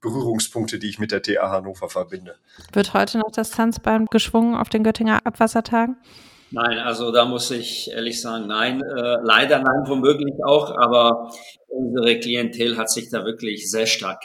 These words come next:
Speaker 3: geändert. Es ist sehr stark verjüngt. Und wir kriegen die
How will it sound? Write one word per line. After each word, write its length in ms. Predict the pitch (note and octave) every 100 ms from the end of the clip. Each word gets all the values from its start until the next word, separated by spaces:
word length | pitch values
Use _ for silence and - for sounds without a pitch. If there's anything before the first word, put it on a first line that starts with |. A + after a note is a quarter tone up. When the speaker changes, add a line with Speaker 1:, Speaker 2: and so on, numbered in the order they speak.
| _
Speaker 3:
geändert. 520 | G#2+ F#2+ G2+ A#2+ B2+ - -
Es 180 | - -
ist 380 | - - - A2+
sehr 200 | A#2+ B2
stark 320 | - G#2+ -
verjüngt. 520 | - G2+ G#2 D3 D3 _ _ - - - _
Und 500 | - B2+ A#2 A#2 A#2
wir 100 | B2
kriegen 300 | A#2 A#2+ B2+
die 500 | A#2+ A#2 A#2 A2+ A2+